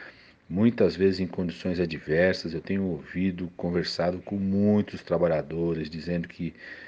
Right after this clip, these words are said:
não tem máscara pra cuidado deles no plantão, não tem avental de forma correta, as dificuldades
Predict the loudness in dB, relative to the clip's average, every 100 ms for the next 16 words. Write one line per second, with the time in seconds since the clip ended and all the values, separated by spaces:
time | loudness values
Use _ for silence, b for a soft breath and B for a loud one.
0 | B -2 -2 2 2 2 2 2 0 -2
1 | -2 -2 -2 -4 -6 B B B B B
2 | _ -8 -4 0 0 -2 -4 -6 -6 -8
3 | -8 -12 -12 -8 0 2 2 2 0 0
4 | -2 -2 -2 0 -2 -4 -4 -6 -4 0
5 | 2 2 -2 -6 -8 -8 -8 -6 -2 2
6 | 0 0 -6 -8 -12 -10 -8 -2 4 4
7 | 2 -2